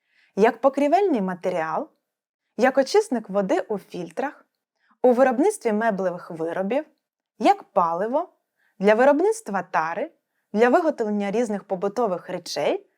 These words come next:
для утеплення стін будинків, для отримання енергії під час спалювання відходів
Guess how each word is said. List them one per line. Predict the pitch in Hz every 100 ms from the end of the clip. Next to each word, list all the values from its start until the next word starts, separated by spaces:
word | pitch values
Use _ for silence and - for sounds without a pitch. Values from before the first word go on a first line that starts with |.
| _ _ _
для | 196 208
утеплення | 254 320 415 247 196 185
стін | - - 220
будинків, | 175 165 151 160 147 160 269 349 _ _ _ _ -
для | 214 220
отримання | 214 285 240 190 180 -
енергії | 175 160 208 320 359
під | 349 220 220
час | - 214 -
спалювання | - 208 214 180 175 170
відходів | 175 175 - 240 370